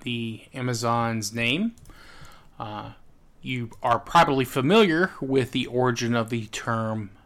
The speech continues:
Amazon, or at least, uh, where it's most popularly known from. Of course, Greek myth, uh, talks about the, you know, the female warrior society,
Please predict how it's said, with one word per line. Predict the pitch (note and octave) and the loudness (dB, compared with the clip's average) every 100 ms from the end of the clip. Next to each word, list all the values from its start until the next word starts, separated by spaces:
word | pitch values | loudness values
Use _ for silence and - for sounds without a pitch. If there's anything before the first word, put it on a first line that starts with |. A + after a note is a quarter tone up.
| _ - - | _ -20 -2
Amazon, | C#3 C3+ A#2+ B2 D3 | 2 4 4 6 6
or | C3 A2+ | 4 2
at | A2 | 0
least, | A2+ - - - | -2 0 0 0
uh, | G#2+ G#2+ - - - - - | 0 0 -6 -20 -20 -20 -16
where | - A2+ A2+ | -4 0 0
it's | - | -2
most | A#2 G#2+ - | -4 -2 2
popularly | D3 - C3+ C3+ | 2 4 2 4
known | C3 C3 | 4 2
from. | B2 C3 A#2+ | 2 0 0
Of | A2+ | -2
course, | A#2 A2 | -6 -6
Greek | - A2+ G#2 | -6 -6 -6
myth, | A#2 C#3 C#3 C3 - - | 0 4 4 2 -8 -12
uh, | G#2 F#2+ | -8 -8
talks | - - - | -6 -8 -6
about | - G#2 G#2 | -4 -4 -4
the, | - G2+ G2 - - - - - - | -8 -10 -12 -16 -20 -20 -20 -20 -16
you | A2 F#2+ | -10 -10
know, | |
the | F#2 G2 G2 - - - - - | -8 -10 -10 -16 -20 -20 -20 -18
female | - B2+ A#2+ A2+ G#2+ | -6 -2 2 2 2
warrior | D3 E3+ D3+ | 6 8 6
society, | - - - C#3+ C3 B2+ A2+ | 4 0 4 4 4 2 -4